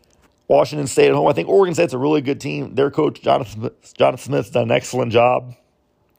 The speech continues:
Uh, D J U's played well this year, but they haven't really been tested.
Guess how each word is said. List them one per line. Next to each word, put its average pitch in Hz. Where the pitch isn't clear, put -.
Uh, 110
D 147
J 147
U's 139
played 135
well 131
this 127
year, 127
but 123
they 135
haven't 147
really 127
been 107
tested. 123